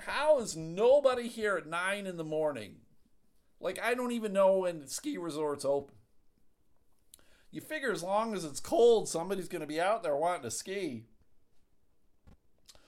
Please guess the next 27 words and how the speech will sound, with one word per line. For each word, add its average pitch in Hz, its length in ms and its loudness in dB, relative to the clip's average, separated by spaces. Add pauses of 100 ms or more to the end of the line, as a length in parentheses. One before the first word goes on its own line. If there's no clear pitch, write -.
(140)
But 135 100 -10
nobody 170 380 6
was 147 200 -6
there. 123 180 -2
So 143 180 -10
then 175 120 -6
I 190 60 -2
had 190 120 0
to 180 80 -8
go 190 140 0
to 180 100 -4
the 160 120 -8
Dow 196 260 0
Center 196 300 -4
in 160 100 -10
Saginaw, 208 480 -6
Michigan. 226 480 -6
The 202 80 -8
Dow 240 300 0
Center 240 400 -6
is 196 120 -8
where 214 260 -6
the 185 140 -8
Saginaw 254 800 -4
Spirit 269 840 -6
play, 139 420 -4
the 127 200 -10